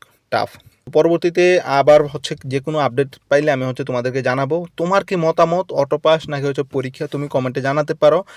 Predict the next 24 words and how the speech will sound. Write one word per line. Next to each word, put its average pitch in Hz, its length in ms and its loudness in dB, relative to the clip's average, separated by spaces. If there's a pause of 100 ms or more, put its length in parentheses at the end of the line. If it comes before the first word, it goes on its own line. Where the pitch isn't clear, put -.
(340)
এবং, 147 240 4 (140)
আহ, 143 340 6
আমার 156 320 0
মনে 160 220 2
হয় 160 220 4
যে 143 180 -2
সরকার 143 420 0
যেহেতু 143 240 -4
গঠন 135 240 0
হয়ে 135 200 2
গেছে, 143 260 -2 (480)
ইনশাল্লাহ 135 400 0
এটার 120 220 0
একটা 127 100 -8
সমাধান 117 360 -6
খুব 135 280 -12
শীঘ্রই 110 280 -8
চলে 117 320 -6
আসবে। 110 180 -12 (180)
সবাই 135 540 -2
সবার 123 200 -4
জন্য 127 180 -4
দোয়া 131 180 2
করবা 143 240 -2